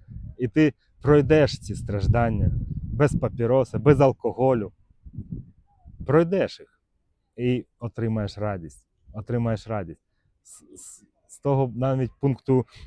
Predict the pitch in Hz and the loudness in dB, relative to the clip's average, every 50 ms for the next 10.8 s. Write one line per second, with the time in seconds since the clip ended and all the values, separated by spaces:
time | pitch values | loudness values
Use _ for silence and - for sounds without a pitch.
0 | - - 107 110 131 143 - - 139 131 127 117 - - 117 - - 139 131 - | -14 -4 0 2 2 2 2 0 -2 -4 -4 -4 -4 -6 -4 0 2 2 2 0
1 | _ _ _ _ _ _ _ _ _ _ _ _ - 127 131 120 113 107 110 120 | _ _ _ _ _ _ _ _ _ _ _ _ -2 0 0 2 2 0 0 0
2 | 131 107 87 73 - _ _ _ _ _ _ _ _ 120 120 127 123 127 127 120 | -2 -4 -6 -10 -18 _ _ _ _ _ _ _ _ -2 0 0 0 0 0 -2
3 | 117 - - - 117 113 110 - - 117 127 135 123 104 - _ _ _ _ _ | -4 -6 -4 -2 -2 -2 -2 -2 -2 0 0 0 0 -2 -4 _ _ _ _ _
4 | _ _ _ _ _ _ _ _ _ _ - 117 117 113 113 113 113 110 107 101 | _ _ _ _ _ _ _ _ _ _ -4 -2 0 0 0 0 -2 -4 -4 -8
5 | - - - 110 107 110 98 92 110 139 160 - - 117 101 87 76 76 73 - | -8 -6 -4 -4 -2 -4 -2 0 0 0 0 -2 -4 -8 -8 -8 -10 -14 -16 -20
6 | _ - - - - - - 110 110 110 110 131 127 131 131 - - 123 107 - | _ -20 -20 -20 -20 -14 -8 -4 -4 0 0 2 2 2 0 -2 -2 -6 -4 -2
7 | - 123 - - - 175 - - 139 131 123 123 - - 113 - 127 113 117 117 | -4 -4 -2 -2 -4 -6 -4 -2 -2 0 0 -2 -4 -8 -8 -6 -6 -4 -4 -2
8 | 117 117 113 107 127 127 117 104 90 - - - - - - - 107 - - 127 | -2 -4 -2 2 2 2 2 2 -2 -6 -10 -20 -20 -14 -8 -6 -4 -2 0 0
9 | 117 - - 139 135 127 120 110 104 104 120 123 117 110 - - 117 107 - - | -2 0 0 0 2 2 0 -2 -2 -2 -2 -2 -2 -2 -2 -2 -2 -2 0 -2
10 | 139 123 - - 113 107 101 95 120 131 123 - - - 73 | -2 -2 -2 -4 -4 -4 -4 -2 -2 -4 -4 -6 -10 -18 -20